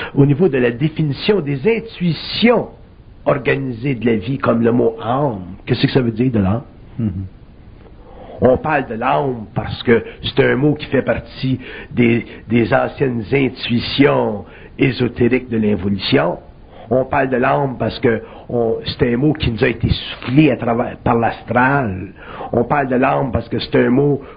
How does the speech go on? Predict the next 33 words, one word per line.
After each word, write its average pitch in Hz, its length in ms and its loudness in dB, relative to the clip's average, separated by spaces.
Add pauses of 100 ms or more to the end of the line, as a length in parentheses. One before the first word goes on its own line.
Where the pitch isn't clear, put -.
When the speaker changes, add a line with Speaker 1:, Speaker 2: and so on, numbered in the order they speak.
Speaker 1:
qu'on 127 220 0
a 123 80 4
besoin 123 760 0 (260)
de 127 80 2
reconnaître 120 760 0 (240)
dans 147 320 2
sa 139 120 -4
fonction 135 500 0
spirituelle 107 720 0
pour - 120 -16
que 147 80 -6
nous 117 220 -4
autres, 165 240 0
en 123 80 0
tant 131 160 2
qu'individus, 113 680 0
on 123 240 2
ait 127 120 4
une 113 200 -2
identité 113 520 0
spirituelle. 107 760 2 (1200)
Mais 147 140 4
si - 220 -2
on 240 140 6
tombe 240 320 2
dans 151 160 4
le 135 60 -6
domaine 170 280 2
de 135 80 -4
la 127 180 0
science 170 520 0
du 127 80 -8
mental, 120 640 0